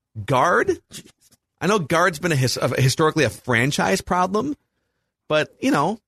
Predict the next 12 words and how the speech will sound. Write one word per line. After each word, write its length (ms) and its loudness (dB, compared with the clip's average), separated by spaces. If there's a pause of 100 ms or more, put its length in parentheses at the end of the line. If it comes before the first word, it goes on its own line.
(580)
it's 160 -6
the 100 0
position 440 2
that 120 0
in 120 2
theory 420 2
you 160 4
should 220 0
be 160 4
able 180 2
to 160 -4
skimp 380 0